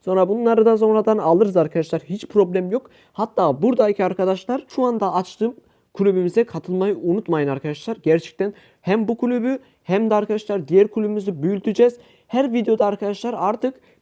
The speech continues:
her yan hesabıma geldiğim zaman videolarda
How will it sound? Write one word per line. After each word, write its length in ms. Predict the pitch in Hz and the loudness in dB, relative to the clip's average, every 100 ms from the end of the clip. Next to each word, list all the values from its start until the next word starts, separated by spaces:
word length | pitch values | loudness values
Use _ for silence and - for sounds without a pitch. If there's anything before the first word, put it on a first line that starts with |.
| _ - | _ -6
her 180 | 220 233 - 151 | -4 -4 -8 -6
yan 140 | 170 202 | -2 0
hesabıma 460 | 220 214 180 175 | -2 -2 -4 -2
geldiğim 460 | 151 170 208 202 202 | -2 0 0 0 -2
zaman 360 | 175 190 202 147 | -2 -4 -4 -2
videolarda 600 | 180 175 147 139 214 | 0 2 0 -2 -4